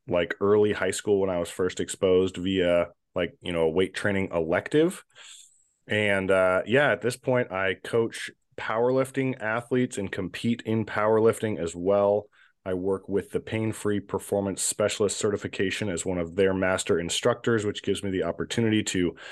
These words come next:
travel a bit and help teach other health and fitness professionals how to elevate their skills, both on the business side as well as sort of reframing fitness as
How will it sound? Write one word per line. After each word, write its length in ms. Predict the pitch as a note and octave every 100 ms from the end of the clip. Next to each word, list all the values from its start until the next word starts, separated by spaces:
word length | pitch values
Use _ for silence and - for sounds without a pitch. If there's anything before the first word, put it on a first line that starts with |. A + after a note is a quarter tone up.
| - - -
travel 560 | - - D3 C#3 D3
a 60 | C#3
bit 360 | B2+ C3 C3 -
and 480 | G2+ G2+ G2 F#2+ F#2 - -
help 420 | - A#2+ A2+ - - -
teach 420 | - A#2 - - G#2+
other 260 | A2+ A2
health 260 | G2+ A2 G#2
and 140 | F2+
fitness 320 | - A#2 A2
professionals 540 | - G#2 A2 G2+ G#2 F#2+
how 80 | F#2
to 120 | F2
elevate 460 | G2 F#2+ F2+ F2+ -
their 360 | F2 G#2 G#2 G2+
skills, 720 | - - G2+ F#2 F#2 F2+ - - - _
both 220 | G2 F#2+
on 180 | F#2+ F#2+
the 60 | F2
business 460 | F2 G#2 G#2+ F#2+
side 480 | - G#2+ F#2+ F#2 F#2
as 240 | F#2 F#2 F#2
well 300 | F#2+ F2+ E2+
as 260 | F2+ E2+
sort 140 | - F2
of 100 | F2
reframing 1080 | E2+ F#2+ G#2 G#2 - F#2+ F#2+ F#2+ F#2 F2 -
fitness 540 | - G#2 F#2+ F#2 -
as 520 | F2+ F2+ F2 F2 -